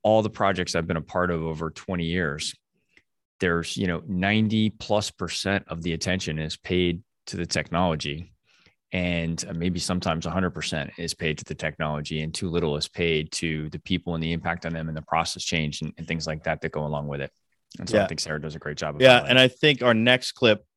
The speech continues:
Speaker 2: you know, is, is, um, it, it kinda continues on this. I love this. This is, um, our, our next guest we wanna highlight is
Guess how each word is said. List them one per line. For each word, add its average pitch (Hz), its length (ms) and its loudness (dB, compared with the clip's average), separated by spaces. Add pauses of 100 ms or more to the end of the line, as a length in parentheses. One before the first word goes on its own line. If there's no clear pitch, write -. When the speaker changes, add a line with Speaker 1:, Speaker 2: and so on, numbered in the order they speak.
(240)
Speaker 2:
you 120 140 4
know, 104 180 4
is, 101 480 2
is, 101 380 6
um, 92 340 6 (800)
it, 110 120 -12 (240)
it 104 100 -10
kinda 117 240 6
continues 110 560 2
on 95 160 4
this. 90 220 0
I 98 40 2
love 95 240 4
this. 90 360 0
This 107 260 0
is, 95 300 -2
um, 92 320 0 (100)
our, 98 160 2 (160)
our 101 80 0
next 113 280 2
guest 101 260 4
we 98 120 -4
wanna 92 140 0
highlight 92 340 4
is 90 260 0